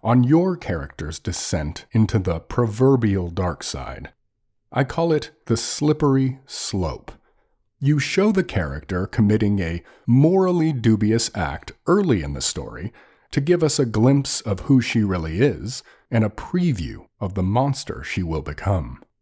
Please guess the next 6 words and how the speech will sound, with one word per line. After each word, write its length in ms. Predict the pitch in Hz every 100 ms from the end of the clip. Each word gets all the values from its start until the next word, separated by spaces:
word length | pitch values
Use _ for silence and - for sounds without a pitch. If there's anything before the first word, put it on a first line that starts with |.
| _ _ _ _ _ _
Balram 760 | 143 151 156 170 185 107 78 87 -
dismantles 1160 | 127 - - 107 123 139 151 - - 78 -
his 220 | - 95 -
enemy 420 | 104 90 71 - -
with 220 | 80 - _ _ _ _
cleverness, 880 | - 160 151 101 67 - - -